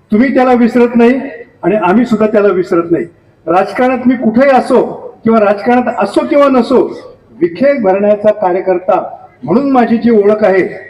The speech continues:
तिचा मला साहेब आनंदही आहे आणि अभिमान सुद्धा आहे. आणि विखे घराणं हे मैत्री जपणारं घराणं आहे. एखाद्या कार्यकर्त्यावर जर त्यांनी जीव टाकला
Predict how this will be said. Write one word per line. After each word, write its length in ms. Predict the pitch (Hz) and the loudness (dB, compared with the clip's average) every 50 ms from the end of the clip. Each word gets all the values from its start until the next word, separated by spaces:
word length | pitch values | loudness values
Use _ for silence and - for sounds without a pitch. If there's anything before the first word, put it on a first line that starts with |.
| - _ 185 | -6 _ -2
तिचा 180 | 175 208 214 | 0 2 2
मला 220 | 208 208 214 214 208 | 2 4 2 2 2
साहेब 260 | - 202 202 214 - - - | 2 2 2 2 0 -2 -2
आनंदही 420 | - 196 214 226 233 226 233 233 | 0 2 2 4 4 4 4 4
आहे 240 | 220 202 220 240 277 277 - - - - - - - | 4 4 4 4 2 0 -2 -8 -12 -14 -20 -8 -4
आणि 120 | 160 202 | -2 0
अभिमान 460 | 202 160 160 160 180 196 202 208 202 - | 2 2 2 4 4 4 4 2 2 2
सुद्धा 300 | - 180 156 - 170 139 | 0 -2 -2 0 -2 -2
आहे. 120 | 120 107 - - - - _ _ _ _ _ _ - | -2 -6 -8 -12 -16 -20 _ _ _ _ _ _ -2
आणि 120 | 226 240 | 0 0
विखे 320 | 208 226 - - 285 311 240 | 0 0 0 0 -2 0 2
घराणं 300 | 226 220 254 269 285 277 | 2 2 2 2 2 2
हे 140 | 247 277 | 4 4
मैत्री 480 | 277 233 214 220 220 - - 277 294 294 | 4 4 4 2 0 -2 -2 -2 -2 0
जपणारं 540 | 269 262 269 277 262 254 254 254 - 240 202 | 0 0 0 0 0 0 0 -2 -2 -2 0
घराणं 280 | 185 180 190 196 185 | 0 0 0 0 0
आहे. 160 | 170 139 117 - - - - - _ _ _ _ _ 208 | -2 -2 -4 -6 -12 -16 -20 -20 _ _ _ _ _ -2
एखाद्या 340 | 208 202 226 233 247 247 | 0 0 0 0 0 0
कार्यकर्त्यावर 680 | 233 - 220 196 202 214 214 226 233 233 240 247 247 247 | 0 2 2 2 2 2 2 2 0 0 2 0 0 2
जर 140 | 247 247 240 | 2 0 0
त्यांनी 300 | 226 247 240 233 240 240 | 0 2 2 2 2 2
जीव 280 | 226 - 214 233 240 220 - | 0 0 0 2 0 0 0
टाकला 420 | 226 208 202 - 240 240 226 - | 0 -2 0 0 0 0 0 0